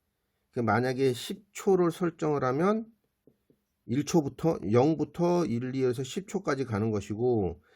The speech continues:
감을 하게 되면 얘는 가. 감은 십 초에 있다가 구, 팔, 칠, 육 요렇게 내려가는 것이죠.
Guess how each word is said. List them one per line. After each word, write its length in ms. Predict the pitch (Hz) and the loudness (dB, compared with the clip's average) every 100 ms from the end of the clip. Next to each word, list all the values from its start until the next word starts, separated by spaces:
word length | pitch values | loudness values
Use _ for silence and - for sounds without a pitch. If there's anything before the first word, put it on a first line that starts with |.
| - _ _ | -20 _ _
감을 520 | - - 113 135 180 156 | -10 -4 2 4 4 2
하게 140 | 127 | 0
되면 180 | 104 104 | -2 0
얘는 360 | 120 147 147 | 0 0 -2
가. 460 | - - 90 85 - _ _ _ _ _ | -6 -2 -2 -2 -10 _ _ _ _ _
감은 640 | - 175 113 143 196 240 - _ _ _ _ _ _ _ _ _ - | -16 -6 -2 2 0 0 -8 _ _ _ _ _ _ _ _ _ -14
십 360 | - 214 - | -8 -8 -10
초에 480 | - 214 196 190 180 - _ | -2 4 6 8 4 0 _
있다가 720 | 113 120 - 127 147 208 220 214 _ _ _ _ _ _ _ _ | -8 -6 -4 -4 0 0 -2 -8 _ _ _ _ _ _ _ _
구, 400 | - 139 160 165 _ _ | -8 -4 -4 -6 _ _
팔, 340 | - - 170 160 - _ _ _ | -12 -2 -2 -2 -10 _ _ _
칠, 400 | - - 180 175 - | -14 -4 -2 -2 -6
육 240 | 123 117 117 | -8 -2 0
요렇게 280 | 120 120 | 0 0
내려가는 560 | 98 98 120 120 110 101 | 2 4 4 2 2 0
것이죠. 440 | 85 - - 95 | -2 -6 -16 -20